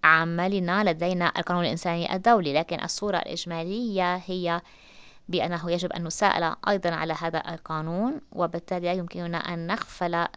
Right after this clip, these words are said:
هذه الصفات والخصائص الهامة. تطوير قواعد وتنظيمات دولية من خلال الأدوات المتاحة في هذا المنتدى، يبقى كل ذلك جزء من الخطوات المقبلة، وكما قلت،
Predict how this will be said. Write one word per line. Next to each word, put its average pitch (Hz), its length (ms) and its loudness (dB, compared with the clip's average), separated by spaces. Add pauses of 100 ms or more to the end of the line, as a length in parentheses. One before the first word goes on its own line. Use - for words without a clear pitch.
هذه 170 520 -4
الصفات - 480 -4
والخصائص 160 640 -4 (140)
الهامة. 170 540 -2 (760)
تطوير 214 440 4
قواعد 180 460 4 (120)
وتنظيمات 170 880 -2
دولية 165 720 0
من 170 160 -4
خلال 175 280 -4
الأدوات 175 720 0
المتاحة 160 560 0
في 156 220 -12
هذا 170 220 -6
المنتدى، 180 560 -8 (760)
يبقى 190 480 6
كل 196 280 0
ذلك 190 380 0
جزء 180 340 2
من 170 80 -4
الخطوات 165 460 -2
المقبلة، 202 460 2
وكما 160 300 0
قلت، 226 440 4